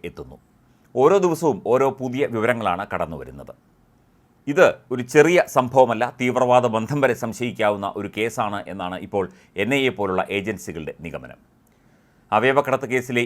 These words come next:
ഇരയായ പാലക്കാട് സ്വദേശി ഷമീറിനെ കണ്ടെത്താൻ അന്വേഷണം ഊർജിതമായി നടക്കുകയാണ്. Instagram-ൽ സജീവമാണ് ഷമീർ. അതുകൊണ്ട് തന്നെ ഇയാൾക്ക് അപകടമൊന്നും സംഭവിച്ചിട്ടില്ല എന്നാണ് നിഗമനം.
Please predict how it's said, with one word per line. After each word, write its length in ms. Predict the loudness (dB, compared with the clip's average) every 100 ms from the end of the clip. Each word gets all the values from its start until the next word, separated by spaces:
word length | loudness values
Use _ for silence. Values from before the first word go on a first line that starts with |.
| 0
ഇരയായ 320 | 2 2 2 2 6
പാലക്കാട് 380 | 6 6 4 2
സ്വദേശി 380 | -4 -6 -6 -8 -8
ഷമീറിനെ 480 | 0 2 2 0 -2 0
കണ്ടെത്താൻ 360 | 0 2 0 0 -2
അന്വേഷണം 380 | -6 -6 -8 -6 -6
ഊർജിതമായി 440 | -2 0 0 0
നടക്കുകയാണ്. 520 | 0 -2 -2 -2 0 -2 -8 _ _ _ -8
Instagram-ൽ 540 | -6 0 4 6 4 0 0
സജീവമാണ് 520 | 0 0 0 0 -2 -6
ഷമീർ. 220 | -8 -12 _ -6
അതുകൊണ്ട് 260 | -2 0 0 0
തന്നെ 160 | -2 -6 _ _ _ _
ഇയാൾക്ക് 320 | 2 2 2 0 2
അപകടമൊന്നും 540 | 2 4 4 4 0 -2
സംഭവിച്ചിട്ടില്ല 680 | -2 -2 -4 -6 -6 -2 2 2 2
എന്നാണ് 260 | -2 -2 -4
നിഗമനം. 340 | -6 -8 -12